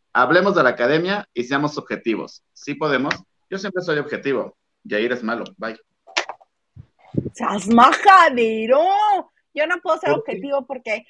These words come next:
Speaker 2: la academia para mí es un, un programa que s-, soy muy fan de la primera generación. Me tocó cubrirla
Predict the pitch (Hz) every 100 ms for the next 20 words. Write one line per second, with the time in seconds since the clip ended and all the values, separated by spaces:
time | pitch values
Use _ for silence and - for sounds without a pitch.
0 | _ - 233 240 226 233 269 311 247 233
1 | 233 233 - 226 226 202 220 233 240 226
2 | 208 - 160 - - _ 320 _ _ -
3 | - - - - - - - 190 214 208
4 | - 208 220 247 370 302 269 277 240 208
5 | 214 240 262 196 160 - 202 277 _ _
6 | _ _ 208 233 247 240 247 294 277 339
7 | 311 277 254 240 233